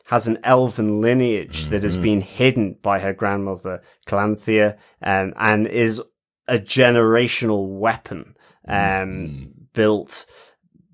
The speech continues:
Speaker 1: by elves and connected to Lara Dorren, who is this, um, sort of legendary elf.
Speaker 2: Mm,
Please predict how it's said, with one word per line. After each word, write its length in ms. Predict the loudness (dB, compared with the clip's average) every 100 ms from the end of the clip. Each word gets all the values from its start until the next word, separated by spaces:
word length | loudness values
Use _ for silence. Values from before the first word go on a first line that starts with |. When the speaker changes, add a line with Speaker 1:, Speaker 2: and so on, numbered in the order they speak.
| _
Speaker 1:
by 420 | 2 4 4 2 0
elves 680 | 2 4 2 0 -4 -12 -10
and 400 | -6 -6 -6 -8
connected 580 | -2 -2 -2 -4 -6 -4
to 380 | -2 0 0 -4
Lara 580 | -2 2 4 4 2 -4
Dorren, 540 | 0 4 4 2 -10 -10
who 180 | -6 -6
is 260 | -6 -6
this, 500 | -4 -4 -4 -6 -8 -12 -20 _ _
um, 420 | -4 -2 -4 -6 -12 -6
sort 180 | -4 -4
of 120 | -4
legendary 800 | 2 4 2 2 2 2 -2 -2
elf. 420 | -4 -6 -8 -8
Speaker 2:
Mm, 420 | -2 0 0 -2